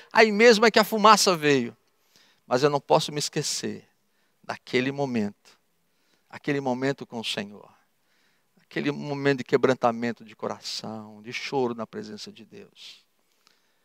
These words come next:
Ah, meus irmãos, quando eu lembro assim, que quando, eh, Noé saiu da arca, lá em Gênesis capítulo oito, a primeira coisa que ele faz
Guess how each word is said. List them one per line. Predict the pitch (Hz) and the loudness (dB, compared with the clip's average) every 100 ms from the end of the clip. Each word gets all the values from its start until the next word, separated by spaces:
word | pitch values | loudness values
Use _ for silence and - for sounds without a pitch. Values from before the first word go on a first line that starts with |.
| _ _ | _ _
Ah, | - 147 143 | -2 4 4
meus | 135 127 | 2 -2
irmãos, | 135 139 131 | -4 -4 -6
quando | - 165 151 | -4 0 2
eu | |
lembro | 131 135 139 127 | 4 4 2 0
assim, | 120 - | -4 -4
que | 139 - | -8 -12
quando, | - 160 151 131 107 _ _ _ _ - | -4 -2 0 0 -2 _ _ _ _ -8
eh, | - 143 | -4 -2
Noé | 151 160 135 151 156 | 6 8 12 12 10
saiu | 147 - 139 156 | 6 0 0 0
da | 151 131 | 4 8
arca, | 131 147 139 127 | 8 6 4 2
lá | 131 | 2
em | 135 | 0
Gênesis | 113 143 139 - | 0 -2 -2 -4
capítulo | 135 147 - 131 | -2 -2 -6 0
oito, | 131 139 - 127 - _ _ - | 6 6 6 -8 -10 _ _ -6
a | - | -4
primeira | - 135 156 151 | -2 0 2 2
coisa | - 151 139 | 2 -6 -6
que | - | -8
ele | 143 135 | -6 -6
faz | - 113 113 101 - - - | -2 0 0 -6 -8 -8 -10